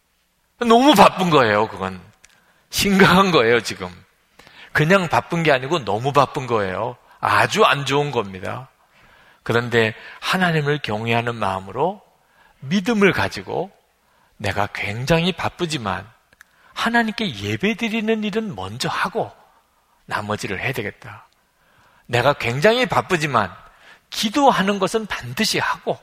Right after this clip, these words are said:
내가 그 다음에 일을 해야 되겠다. 내가 굉장히 바쁘지만 내가 주 예수님을 바라보는지는 늘 점검하면서 살아야 되겠다고 하면 그러면 내가 시간을 지배하는 거죠.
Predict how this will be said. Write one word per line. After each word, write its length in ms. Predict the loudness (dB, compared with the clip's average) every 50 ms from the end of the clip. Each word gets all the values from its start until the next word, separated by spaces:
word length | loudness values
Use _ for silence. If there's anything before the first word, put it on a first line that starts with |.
| _ _ _ _ _ _ _ _
내가 240 | -8 -4 -2 -2 -2
그 120 | -4 -2
다음에 300 | -2 0 0 0 -2 -2
일을 240 | -4 -4 -4 -4 -2
해야 100 | -4 -2
되겠다. 540 | -4 -4 -6 -6 -8 -8 -10 -10 -10 -12 -16 _ _ _ _ _ _ -20 -20 -20 -16 -8
내가 300 | -6 0 4 4 4 4
굉장히 500 | 4 0 0 4 4 4 6 6 4 4
바쁘지만 720 | 2 0 2 2 2 2 2 2 4 4 4 4 2 -4 -14 -18 -20 -20 -20 _ -20 -20 _ -6
내가 400 | -4 0 2 4 4 2 2 -4 -12 -20 -14 -12
주 200 | -8 -2 0 0
예수님을 420 | 2 0 -2 -6 -4 -2 -4 -4
바라보는지는 1000 | -2 -2 0 2 2 2 0 0 -6 -6 -6 -8 -6 -8 -6 -2 -2 -2 -2 -2 -6 -16 -20 -20 -18 -6
늘 340 | -4 0 2 2 2 2
점검하면서 1200 | 2 0 -2 -2 0 2 2 2 4 4 2 4 4 2 2 0 0 2 4 4 4 2 0 -8 -20 -20 -20 _ -12
살아야 380 | -8 -2 2 4 4 4 4
되겠다고 600 | 4 0 -2 -2 -4 -4 -2 -4 -4 -4 -4 -6 -6
하면 600 | -4 -2 0 2 4 4 4 2 0 -6 -8 -14 -20 -20 _ _ _ _ -20 -20 -20 _ _ _ _
그러면 480 | -14 -10 -8 -6 -2 0 0 0 -2 -6 -12 _ _ _ _ _ _ _
내가 260 | -6 -6 -4 -4 -6
시간을 580 | -6 -6 -8 -4 -4 -4 -4 -2 -2 -2 -4 -4 -6 -20 _ _ _ _ _ _ _ _
지배하는 560 | -10 -8 -8 -6 -4 -4 -4 -4 -6 -8 -12
거죠. 280 | -16 -20 -20 -20 -20 -20